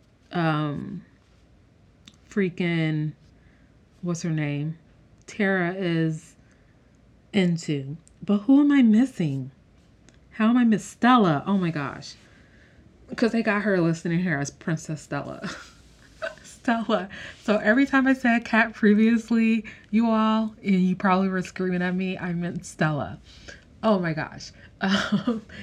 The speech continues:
Kat is the girl that Tara was interested in. And she, um, and you could see that in earlier scenes, like, when they're interacting and stuff like that. I was like, "Oh, she's clearly into this girl."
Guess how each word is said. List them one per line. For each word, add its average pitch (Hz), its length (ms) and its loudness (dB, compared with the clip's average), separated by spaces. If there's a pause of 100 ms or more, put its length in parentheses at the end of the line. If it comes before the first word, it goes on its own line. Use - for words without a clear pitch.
(140)
Kat 254 320 -4
is 220 180 -2
the 226 80 0
girl 220 280 -6
that 196 200 -10
Tara 202 300 -4
was 170 160 -10
interested 196 560 -8
in. 156 340 -6 (440)
And 160 800 -4
she, 185 920 -4
um, 143 640 -6 (120)
and 185 80 0
you 196 360 2
could - 320 -4
see 226 380 -2
that 151 400 -4
in 165 100 -8
earlier 170 360 -4
scenes, 170 320 -8
like, 143 160 -6
when 143 100 -8
they're 139 140 -8
interacting 147 560 -6
and 139 80 -10
stuff 135 180 -10
like 139 140 -10
that. 139 40 -10
I 139 40 -8
was 127 100 -12
like, 107 120 -10
"Oh, 175 140 -10
she's 165 180 -14
clearly 147 440 -10
into 156 200 -10
this 117 220 -14
girl." - 300 -12